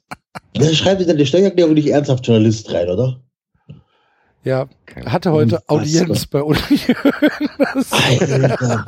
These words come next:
Speaker 1: Alter.
Speaker 3: Der hat auch wirklich Audienz gekriegt, ne?
Speaker 2: <laughs> Hat
Speaker 1: Ja,
Speaker 2: er.
Speaker 1: hat er.
Speaker 2: Audi-
Speaker 3: Hat, hat sich das einer angeschaut?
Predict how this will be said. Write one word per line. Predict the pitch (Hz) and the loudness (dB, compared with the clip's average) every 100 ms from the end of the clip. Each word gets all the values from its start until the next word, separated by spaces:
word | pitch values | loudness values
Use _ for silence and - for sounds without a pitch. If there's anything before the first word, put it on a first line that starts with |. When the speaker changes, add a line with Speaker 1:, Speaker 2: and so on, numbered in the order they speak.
| 160 | -8
Speaker 1:
Alter. | 104 104 98 95 92 90 90 - - - | -6 -8 -10 -14 -16 -18 -20 -20 -20 -4
Speaker 3:
Der | 101 | 0
hat | 95 | 2
auch | 87 | 0
wirklich | 160 101 | 0 0
Audienz | 87 82 82 | 2 0 -2
gekriegt, | - - - 214 | -14 -10 -4 -2
ne? | 208 | -2
Speaker 2:
<laughs> | - | 0
Hat | 196 | 0
Speaker 1:
Ja, | 135 233 330 277 | 2 4 2 0
Speaker 2:
er. | 190 | -2
Speaker 1:
hat | 302 | 0
er. | 220 123 104 101 _ _ _ _ _ _ - - - - - | 2 2 0 -6 _ _ _ _ _ _ -18 -16 -16 -8 0
Speaker 2:
Audi- | 160 - - - | 0 -2 -4 -2
Speaker 3:
Hat, | 117 - 123 - - | -2 -6 -12 -6 -4
hat | 107 | -2
sich | 214 | 0
das | 123 107 | 0 0
einer | 113 92 | -2 -2
angeschaut? | 135 - 170 202 | -4 -4 -2 -2